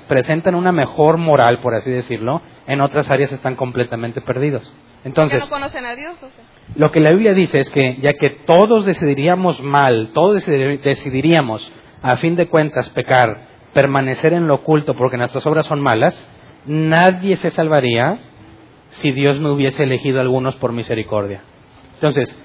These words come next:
Speaker 1: los que están mencionados ahí, que no están escritos en el libro,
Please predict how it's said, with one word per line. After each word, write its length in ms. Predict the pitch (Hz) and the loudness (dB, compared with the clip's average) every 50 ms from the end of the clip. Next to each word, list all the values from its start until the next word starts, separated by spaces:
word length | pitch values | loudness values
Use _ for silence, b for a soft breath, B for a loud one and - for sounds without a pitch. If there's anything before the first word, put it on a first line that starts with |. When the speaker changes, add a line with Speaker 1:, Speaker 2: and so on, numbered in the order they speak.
| - - - | -20 -20 -12
Speaker 1:
los 240 | - 143 139 147 - | -4 0 0 0 2
que 100 | - 147 | 0 -6
están 200 | - - 190 196 | -2 0 0 0
mencionados 480 | 233 226 202 - 190 175 185 185 170 - | 0 0 -2 -2 -2 0 0 0 0 2
ahí, 180 | 165 147 135 - | 2 0 0 0
que 140 | - 131 117 | -4 -6 -6
no 120 | 123 165 | -4 -4
están 180 | 175 - 202 190 | -4 -2 -2 -4
escritos 320 | 175 - 190 175 180 - | -4 -4 -4 -4 -4 -2
en 80 | 190 165 | -2 -2
el 100 | 139 131 | -2 0
libro, 400 | 127 123 110 120 127 165 226 254 | 0 0 0 2 2 0 0 -2